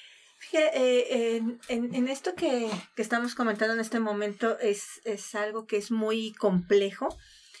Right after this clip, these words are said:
Esta construcción que tiene el patriarcado, o sea, que, que engloba la visión que tenemos del mundo, las, permea todas las instituciones, la forma en que,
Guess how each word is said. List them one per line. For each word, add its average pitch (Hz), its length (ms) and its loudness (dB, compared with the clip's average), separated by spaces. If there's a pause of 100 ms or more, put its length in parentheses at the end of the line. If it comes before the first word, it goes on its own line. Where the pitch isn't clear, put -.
(460)
Esta 320 300 4
construcción 233 580 -2
que 240 120 2
tiene 226 240 4
el 220 100 0
patriarcado, 196 680 4
o 190 40 4
sea, 220 180 0
que, 214 220 -4
que 214 160 -2
engloba 240 760 -2 (1160)
la 240 220 6
visión 247 400 0
que 247 100 0
tenemos 214 460 -2
del 190 180 -4
mundo, 240 680 -2
las, 190 400 -4 (100)
permea 220 340 0
todas 202 220 0
las 185 220 -4
instituciones, 214 840 0
la 185 100 -4
forma 196 440 -4
en 190 200 -10
que, 190 220 -6